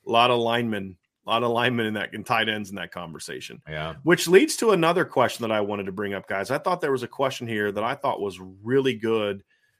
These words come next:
Speaker 1: Speaking of kind of this topic of conversation, right? So it's a really easy transition, but just your ordinary Joe, Vince is your guy, vo-, rocking the I-, I B gear and his avatar there.
Speaker 2: Ooh.
Speaker 1: O-line you or tight end you?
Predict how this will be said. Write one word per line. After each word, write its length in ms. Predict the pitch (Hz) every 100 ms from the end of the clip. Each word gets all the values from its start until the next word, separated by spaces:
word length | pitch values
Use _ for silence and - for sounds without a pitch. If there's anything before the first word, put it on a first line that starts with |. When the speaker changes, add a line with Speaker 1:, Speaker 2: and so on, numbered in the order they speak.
| -
Speaker 1:
Speaking 460 | - - 151 147 127
of 320 | 113 101 -
kind 240 | 139 127 113
of 240 | 101 104
this 240 | 127 135
topic 400 | - 131 113 120
of 140 | 110 -
conversation, 680 | 110 98 92 104 92 82
right? 260 | 87 98 104
So 160 | - 104
it's 140 | -
a 40 |
really 240 | 104 120 117
easy 300 | 113 107 107
transition, 580 | 107 98 90 98 - 92
but 140 | 98
just 300 | 123 175 -
your 100 | 226
ordinary 480 | 147 151 143 131 117
Joe, 420 | 107 107 139 160
Vince 200 | 120 117
is 160 | 117 104
your 120 | 110
guy, 420 | 104 139 185 131 - _ _ _ 113
vo-, 180 | 123 131
rocking 320 | 131 127 131
the 160 | 123 120
I-, 220 | 123 120
I 160 | 120 123
B 220 | 120 120
gear 300 | 110 120 143
and 80 | 127
his 100 | 104
avatar 480 | 110 107 - 110 107
there. 260 | 104 135
Speaker 2:
Ooh. 260 | 95 90 85 80 - - - -
Speaker 1:
O-line 500 | 170 277 247 226 226
you 380 | 196 196 202 196
or 240 | 147 147 143
tight 380 | - - 208 127
end 180 | 92
you? 340 | 92 76 71